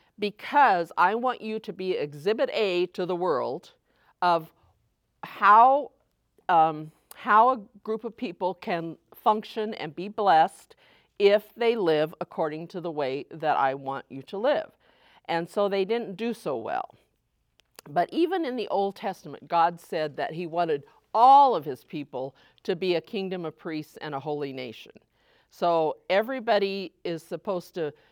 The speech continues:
all of his people are supposed to be a priest who represents God to the people and the people before God, and to be holy, um, holy people. So, so that idea of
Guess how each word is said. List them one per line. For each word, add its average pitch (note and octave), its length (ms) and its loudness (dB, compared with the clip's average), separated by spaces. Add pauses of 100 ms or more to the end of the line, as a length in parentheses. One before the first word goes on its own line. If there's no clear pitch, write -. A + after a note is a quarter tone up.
(400)
all B3 360 8
of B3+ 80 0
his A3+ 160 -6
people E3 380 -8
are D#3+ 120 -2
supposed F3+ 380 -10
to F3 60 -8
be F3 180 -4
a D#3 40 -6
priest A3 520 -8
who F3 120 -6
represents E3 760 -6 (480)
God G3+ 380 6
to A#3+ 100 -2
the G#3 120 -2
people F3+ 580 -6
and D3+ 180 -6
the D3 60 -8
people F3 560 -6 (180)
before E3 320 -6
God, D3+ 480 2 (460)
and G3 340 -2
to G#3+ 100 -12
be E3+ 200 -8
holy, E3 680 -2 (380)
um, C#3 300 -4 (280)
holy E3+ 260 -4
people. - 420 -10 (200)
So, F#3+ 520 6 (220)
so G#3 200 -2
that A3+ 240 4
idea G#3 880 0
of D#3 220 -4